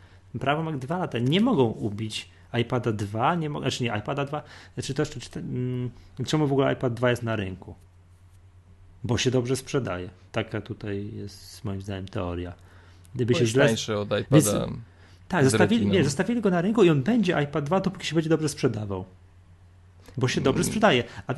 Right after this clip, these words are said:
Speaker 1: a ty wiesz, czemu iPad dwa? Jeszcze przed chwilą nie było iPada mini, się dobrze sprzedaje, bo jest tańszy. A ludzie nie widzą tej różnicy między Retiną a nie Retiną. Mówię ci, ludzie
Speaker 2: Ale
Speaker 1: tego nie widzą.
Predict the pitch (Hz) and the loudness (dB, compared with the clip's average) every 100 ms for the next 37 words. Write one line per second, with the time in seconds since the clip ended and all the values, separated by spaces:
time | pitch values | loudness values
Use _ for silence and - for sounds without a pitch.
0 | 202 147 165 208 202 - - 120 120 120 | -4 -4 -4 -4 -6 -8 -4 -2 -2 -2
1 | 110 127 143 135 147 147 151 151 151 147 | 0 0 0 0 0 0 0 2 2 6
2 | 127 101 101 101 104 104 98 117 113 113 | 6 4 0 -2 0 0 -2 0 0 -2
3 | - - 98 92 95 92 117 139 143 104 | -4 -6 -4 -4 -4 -2 0 0 -2 -4
4 | 95 - - - - - 113 131 135 131 | -4 -6 -12 -16 -12 0 4 4 4 0
5 | 139 151 131 107 113 101 101 107 - 107 | 0 0 0 0 -2 -2 -4 -6 -4 -6
6 | 101 - - 110 101 107 104 104 107 107 | -8 -10 -4 -4 -2 -4 -2 0 0 0
7 | 120 113 104 101 101 98 92 92 98 104 | -2 -2 -4 -6 -6 -8 -10 -12 -6 -2
8 | 117 98 - - - 120 107 110 143 135 | -2 -2 -10 -20 -6 0 2 4 4 2
9 | 135 135 127 - | 2 -2 -4 -6